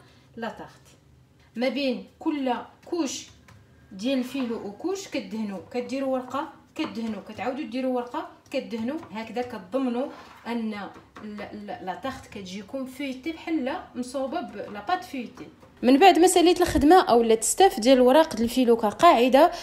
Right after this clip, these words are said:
في المول اللي غادي ن-، نصوب فيه هاد لا تارت هادي، آه، شخصياً كندير فيه ثلاثة وعشرين ورقه ديال الفيلو باش كتجي مورقه، كتجي بحال البسطيله من، من الجناب ومن التحت.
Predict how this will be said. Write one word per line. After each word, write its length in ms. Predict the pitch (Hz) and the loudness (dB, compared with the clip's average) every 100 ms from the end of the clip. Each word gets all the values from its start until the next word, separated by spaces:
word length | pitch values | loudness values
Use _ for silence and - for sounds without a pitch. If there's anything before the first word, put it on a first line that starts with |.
| - | -6
في 120 | - | 4
المول 280 | 240 311 311 | 8 8 8
اللي 240 | 214 208 | 6 4
غادي 240 | 202 196 214 | 4 2 2
ن-، 280 | 202 196 | 0 0
نصوب 280 | 214 - 233 | 0 0 0
فيه 240 | - 240 214 | 0 0 0
هاد 100 | 185 | 0
لا 80 | |
تارت 320 | 185 285 285 220 | 0 0 0 -4
هادي، 320 | 208 294 349 - - - | 0 2 2 -2 -10 2
آه، 300 | 196 202 196 | 4 6 4
شخصياً 560 | 196 - 330 294 330 | 0 0 4 6 4
كندير 340 | 339 285 226 262 | 4 4 4 2
فيه 420 | - 359 262 - - | 4 4 2 -4 -4
ثلاثة 540 | - 226 220 269 320 - | 2 4 6 4 2 2
وعشرين 480 | 220 214 240 294 226 | 0 0 0 0 2
ورقه 440 | 214 214 302 359 - | 0 0 -4 -6 -8
ديال 240 | 202 285 | 0 0
الفيلو 460 | 254 - 202 226 294 - - - | 0 -2 4 4 4 0 -10 -4
باش 160 | - | -2
كتجي 360 | 240 196 190 254 | 0 0 0 0
مورقه، 580 | 220 220 294 269 - 277 | 2 4 4 4 -2 -4
كتجي 300 | 240 190 226 | -4 -4 -6
بحال 220 | - 294 | 0 2
البسطيله 520 | 190 - - 202 190 | 0 -4 -4 -2 0
من، 300 | 185 180 175 | 0 0 0
من 200 | 170 196 | 0 0
الجناب 500 | 202 170 196 262 269 | -2 -2 0 2 4
ومن 200 | 247 180 | 2 0
التحت. 300 | 156 196 | -4 -6